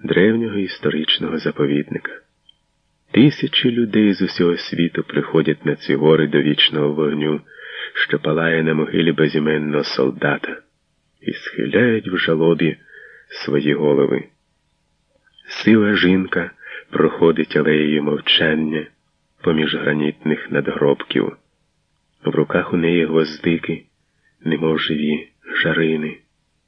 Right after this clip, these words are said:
У великій осмуті жінка в чорному зупиняється коло гранітної плити,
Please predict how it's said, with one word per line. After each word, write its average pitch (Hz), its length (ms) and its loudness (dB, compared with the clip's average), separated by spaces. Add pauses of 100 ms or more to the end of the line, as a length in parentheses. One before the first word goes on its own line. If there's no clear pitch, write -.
(680)
У 85 80 0
великій 107 340 6
осмуті 104 500 2
жінка 104 340 2
в 92 60 -2
чорному 101 500 2
зупиняється 95 760 0
коло 90 240 2
гранітної 87 580 0
плити, 95 600 2